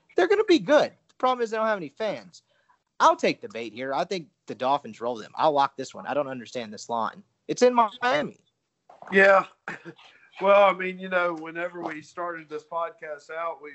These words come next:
Speaker 2: you know, we did the picks on, uh, who to win the division, and I think the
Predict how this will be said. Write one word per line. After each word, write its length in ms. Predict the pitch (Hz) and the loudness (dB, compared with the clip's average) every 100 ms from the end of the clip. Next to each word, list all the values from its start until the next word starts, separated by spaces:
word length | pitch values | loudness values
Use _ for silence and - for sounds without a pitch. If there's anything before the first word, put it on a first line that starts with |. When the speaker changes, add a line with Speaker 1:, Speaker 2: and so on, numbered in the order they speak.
| 135 | _
Speaker 2:
you 160 | 151 143 | _ _
know, 220 | 135 135 139 | -20 -20 -20
we 100 | 135 | -14
did 280 | 143 143 | -12 -12
the 60 | 139 | -14
picks 440 | 135 160 156 - | -16 -14 -14 -16
on, 380 | 143 135 139 135 | -16 -14 -14 -14
uh, 220 | 131 123 123 | -14 -14 -14
who 140 | 156 | -18
to 80 | 143 | -18
win 220 | 143 147 | -18 -18
the 80 | 135 | -20
division, 600 | 127 120 156 147 139 127 123 | -20 -16 -16 -16 -20 -18 -18
and 120 | 120 117 _ - _ _ 127 | -20 _ _ -20 _ _ -16
I 60 | - | -14
think 240 | 175 180 - | -14 -12 -8
the 240 | 156 | -6